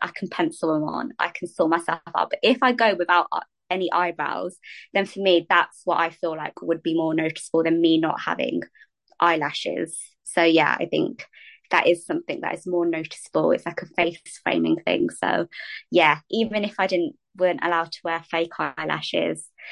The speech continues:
I think I'd still, I still choose the brows. And especially now, like, it's such a,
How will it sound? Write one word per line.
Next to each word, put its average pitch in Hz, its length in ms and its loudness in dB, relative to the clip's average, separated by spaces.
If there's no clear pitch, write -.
I 190 80 -2
think 180 280 2
I'd 170 120 -2
still, 160 480 2
I 247 80 2
still 311 240 6
choose 220 340 2
the 190 80 -4
brows. 160 460 -2
And 254 100 6
especially 427 420 4
now, 262 200 6
like, 226 120 0
it's 220 120 -16
such - 260 -8
a, 247 240 2